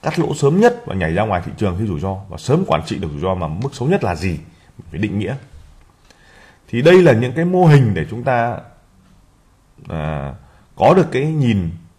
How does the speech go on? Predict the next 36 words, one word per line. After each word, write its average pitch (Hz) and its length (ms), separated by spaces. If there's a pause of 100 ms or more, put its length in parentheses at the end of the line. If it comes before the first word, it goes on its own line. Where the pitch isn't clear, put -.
(260)
để 78 220
chúng 101 100
ta 101 100
biết 131 180
là 95 60
đầu 107 260
tư 117 120
gì. 95 200 (3000)
Vậy 131 120
thì 135 120
trong 160 200
các 180 180
cái 180 100
báo 151 440 (680)
trên 135 160
mạng, 135 260 (260)
chúng 120 120
ta 123 360
bắt 190 260
đầu 117 280
tìm 95 180
kiếm 147 320
những - 180
cái 147 180
mô 147 200
hình 90 320
năm 123 160
hai 127 220
nghìn 107 240
không 113 160
trăm 110 180
mười 95 140
chín 139 240
đầu 107 220
tư 135 120
gì? 110 240